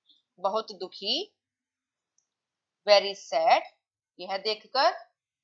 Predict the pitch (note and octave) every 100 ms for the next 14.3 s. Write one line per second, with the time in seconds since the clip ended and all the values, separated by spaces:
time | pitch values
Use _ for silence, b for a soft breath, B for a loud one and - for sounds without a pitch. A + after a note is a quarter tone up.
0 | _ A3 D4 A4+ _ _ _ _ _ _
1 | _ _ _ - - A3 C#4 - _ _
2 | _ _ _ _ _ _ _ _ _ _
3 | _ _ _ _ _ _ _ _ - A#3
4 | F#3+ - - _ _ _ _ _ _ -
5 | - A3 C#4+ D4+ E4 A#3 G#3 G3+ F#3 E3+
6 | E3+ - E3 G3 - - C#4 - D4+ A3+
7 | - - _ _ _ _ - B3+ E4 F#4
8 | D#4 - D#4+ C#4+ D4 D#4+ G#3 G3+ A3 A3+
9 | A3+ A3+ B3 F3+ - _ _ _ _ -
10 | A3+ A#3+ C#4 C4+ C4+ C#4 - _ _ _
11 | _ _ _ _ A#3 A#3 A#3+ A#3 A3 -
12 | G#3+ A3 C#4 F4 - F#3+ F#3+ G#3 G3+ F#3
13 | F#3 F3 B3 F4 - _ _ _ - A#3
14 | B3+ F#3 -